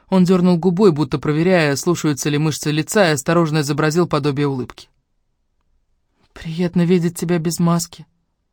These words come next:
Дышишь сам. С возвращением!» На мои глаза навернулись слёзы.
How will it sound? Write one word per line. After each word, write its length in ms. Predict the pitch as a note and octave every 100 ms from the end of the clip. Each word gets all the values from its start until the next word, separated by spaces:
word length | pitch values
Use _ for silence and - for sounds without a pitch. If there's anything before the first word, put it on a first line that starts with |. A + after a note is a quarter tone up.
| _ _ _
Дышишь 540 | E3 D#3 F3 - C3 -
сам. 380 | - C#3 C#3 -
С 120 | - F#3+
возвращением!» 880 | F3+ G3+ G3+ - A#3 G#3 E3+ D3+ - _ _ _ _
На 80 | D3+
мои 180 | C#3+ C3+
глаза 300 | C#3 C#3 D#3+
навернулись 500 | C#3+ C3+ C3 C#3 C3+
слёзы. 360 | - B2 A#2+